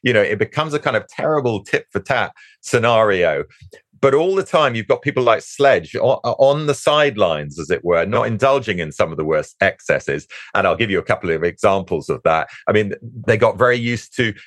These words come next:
taking gold teeth out of enemy corpses, and they didn't always do it just to corpses. Occasionally, they would do it,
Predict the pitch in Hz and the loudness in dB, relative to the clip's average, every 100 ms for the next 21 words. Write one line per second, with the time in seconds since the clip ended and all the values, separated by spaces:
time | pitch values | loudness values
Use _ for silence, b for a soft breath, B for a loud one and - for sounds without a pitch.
0 | _ 139 110 113 95 127 113 101 - 120 | _ -4 -2 -4 0 2 2 -2 -2 -4
1 | 85 - 87 85 87 85 85 82 - 117 | -2 0 2 0 0 -2 -6 -8 -2 -2
2 | - - 71 87 101 117 127 123 113 101 | -2 -8 -6 0 0 0 0 0 0 -4
3 | 104 101 - 101 - - 135 113 - - | -2 -4 -2 -4 -4 -4 -4 -4 -6 -8
4 | 78 - 101 92 - 80 85 80 92 85 | -8 -4 -4 -4 -8 -2 -2 0 -2 -2
5 | 71 | -2